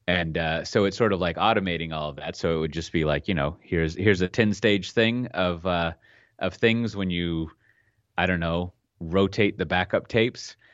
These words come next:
And, and you, like, you gotta, you automate all that stuff. And there's probably, like, some if then else's and branchings and a workflow, which I think, like, I think it's, like,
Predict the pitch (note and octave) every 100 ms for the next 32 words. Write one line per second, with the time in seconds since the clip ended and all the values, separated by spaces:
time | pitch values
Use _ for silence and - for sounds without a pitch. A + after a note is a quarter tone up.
0 | _ _ F#2+ F#2 F2+ F#2+ F2+ F2+ F2 F2+
1 | F2 E2 - - F2 F2 E2+ E2 E2+ D#2+
2 | F2+ F2 A2 F2 E2 D#2+ E2 - F#2 F#2
3 | G2 F2+ A2+ G#2 F#2 F2+ - F2+ E2+ G2
4 | - F#2+ F2 F2+ - E2+ E2 D2 E2+ E2+
5 | - E2+ D#2 D2 D#2 C#2 E2 E2+ - F2
6 | E2 D#2+ - - - - B2+ B2+ D#3 G#3+
7 | A3+ D3+ A#2+ A2 A#2+ D3 A3 G3+ D#3 B2